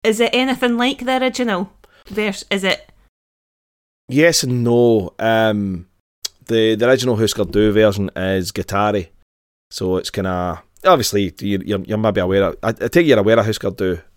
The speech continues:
Speaker 2: Are you aware of them?
Speaker 1: Yeah, yeah.
Speaker 2: Yeah, yeah, yeah, yeah. So, um, kinda, obviously, arty, post-punk
Speaker 1: Yeah.
Speaker 2: kinda stuff, you know. Um,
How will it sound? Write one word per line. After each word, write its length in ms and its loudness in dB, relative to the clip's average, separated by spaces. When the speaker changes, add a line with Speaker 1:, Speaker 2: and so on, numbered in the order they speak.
Speaker 2:
Are 60 -10
you 120 -4
aware 220 0
of 80 -8
them? 120 -12
Speaker 1:
Yeah, 320 0
yeah. 180 2
Speaker 2:
Yeah, 140 4
yeah, 280 2
yeah, 160 -2
yeah. 180 -6
So, 320 -4
um, 440 4
kinda, 380 0
obviously, 340 2
arty, 560 -2
post-punk 600 -2
Speaker 1:
Yeah. 140 -14
Speaker 2:
kinda 180 -6
stuff, 320 -4
you 80 -2
know. 180 0
Um, 560 4